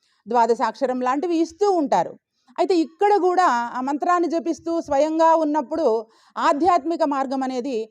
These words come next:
జనన మరణ రహిత మార్గం అనేది గుడ్డి విద్యగా కొనసాగుతుందే తప్ప నిశ్చయమైనటువంటి జ్ఞానం అక్కడ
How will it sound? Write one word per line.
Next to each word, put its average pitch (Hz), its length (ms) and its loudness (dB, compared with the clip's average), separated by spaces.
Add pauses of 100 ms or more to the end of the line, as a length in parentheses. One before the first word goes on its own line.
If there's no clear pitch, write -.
(200)
జనన 311 300 0
మరణ 311 460 0
రహిత 339 320 2
మార్గం 285 420 0
అనేది 254 440 -4 (260)
గుడ్డి 349 320 2
విద్యగా 339 480 4
కొనసాగుతుందే 254 760 0
తప్ప 196 260 -2 (460)
నిశ్చయమైనటువంటి 311 1000 0
జ్ఞానం 262 380 -6 (180)
అక్కడ 269 320 -2